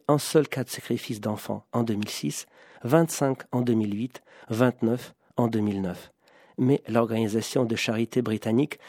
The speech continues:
Jubilee Campaign parle dans son rapport récent de neuf cents cas. Des cas non étudiés proprement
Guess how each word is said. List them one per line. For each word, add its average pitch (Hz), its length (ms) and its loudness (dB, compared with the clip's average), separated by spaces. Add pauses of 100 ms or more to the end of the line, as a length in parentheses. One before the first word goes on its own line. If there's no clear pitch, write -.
(220)
Jubilee 113 440 2
Campaign 117 560 -2 (400)
parle 147 260 2
dans 107 180 -2
son - 220 -4
rapport 104 440 -2
récent 120 460 -2 (200)
de 131 240 2 (160)
neuf 151 400 8 (100)
cents - 340 -6 (120)
cas. - 240 -4 (720)
Des 113 160 -4
cas 113 300 -4
non 127 200 6
étudiés 110 600 -2
proprement 117 580 -2